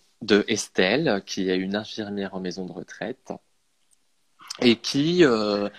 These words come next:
bon, Estelle, on s'en rend vite compte, euh... c'est pas de spoil, pas du tout, mais en tout cas, bon, elle va pas hyper bien, quoi. Enfin, euh, on sent qu'elle a une certaine mélancolie, un petit truc, enfin, elle est assez taiseuse, euh, tout ça.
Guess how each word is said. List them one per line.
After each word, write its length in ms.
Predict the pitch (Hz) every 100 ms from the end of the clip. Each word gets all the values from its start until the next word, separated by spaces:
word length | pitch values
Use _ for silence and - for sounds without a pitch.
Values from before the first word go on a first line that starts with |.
| - - -
bon, 220 | 113 117 107
Estelle, 360 | 101 - 139
on 80 | 131
s'en 160 | - 101
rend 120 | 104
vite 260 | 104 98
compte, 440 | - 113 127 139 117
euh... 460 | 98 95 98 95 92 _ _ _ _ _ _ _ _ _ _ _
c'est 220 | - -
pas 100 | 107
de 120 | 101
spoil, 560 | - - 110 113 98 90
pas 140 | 92
du 140 | 92
tout, 160 | - 135
mais 80 | 123
en 80 | 90
tout 100 | -
cas, 120 | 113
bon, 120 | 113
elle 120 | 104 98
va 120 | 98
pas 200 | - 110 -
hyper 380 | 107 120 104
bien, 200 | 98 95 85
quoi. 160 | - -
Enfin, 260 | - 107 98
euh, 120 | 104
on 100 | 110 117
sent 220 | - 147
qu'elle 140 | 139 113
a 40 |
une 80 | 113
certaine 400 | 104 113 - 104
mélancolie, 1000 | 101 98 98 107 95 95 98 104 107 110
un 100 | 95
petit 160 | 95 98
truc, 140 | - -
enfin, 120 | 95
elle 140 | 95 98
est 40 |
assez 300 | 98 - 107
taiseuse, 1120 | 101 104 101 95 104 104 107 104 104 107 110 98
euh, 240 | 95 101 -
tout 120 | -
ça. 220 | - -